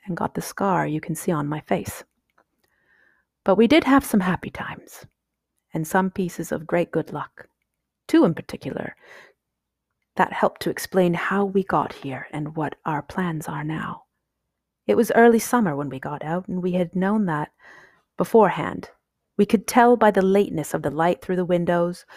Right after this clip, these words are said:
though it was dark when we finally stood on the roof. We had no trouble getting down the side of the building, however.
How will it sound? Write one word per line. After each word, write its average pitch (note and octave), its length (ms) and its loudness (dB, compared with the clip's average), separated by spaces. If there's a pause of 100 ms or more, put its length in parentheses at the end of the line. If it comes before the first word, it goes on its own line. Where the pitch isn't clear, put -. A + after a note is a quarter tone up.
(280)
though G3 180 8
it F3 60 2
was G3 160 0
dark G3 400 2
when E3 100 -4
we D#3 100 -6
finally D#3+ 400 -2
stood D#3+ 240 -6
on D3+ 120 -6
the D3 100 -8
roof. D#3 340 -6 (720)
We F#3+ 100 2
had F#3+ 260 4
no G3+ 240 6
trouble A3 360 4
getting G3 320 2
down F#3 360 0
the F3+ 80 -2
side F#3 380 4
of F#3 100 -2
the G3 80 -4
building, F3+ 380 0
however. A#2+ 520 -8